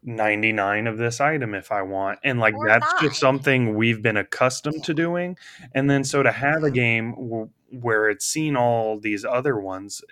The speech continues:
Speaker 1: where you would expect to influence it in these minute ways, like, all of a sudden be like, "Oh, this, how is this not thought out?"
Speaker 2: So I have a question for people who maybe know more about video games than I do.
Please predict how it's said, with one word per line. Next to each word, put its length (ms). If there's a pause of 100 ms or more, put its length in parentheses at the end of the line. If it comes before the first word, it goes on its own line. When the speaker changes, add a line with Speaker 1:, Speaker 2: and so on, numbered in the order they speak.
(360)
Speaker 1:
where 500
you 240
would 120
expect 400
to 120
influence 640
it 100
in 140
these 240
minute 420
ways, 560 (380)
like, 180
all 140
of 80
a 40
sudden 300
be 80
like, 260
"Oh, 320
this, 360 (140)
how 200
is 160
this 180
not 300
thought 240
out?" 300 (500)
Speaker 2:
So 460 (100)
I 120
have 200
a 120
question 880
for 120
people 300
who 100
maybe 280
know 180
more 220
about 240
video 240
games 260
than 80
I 220
do. 280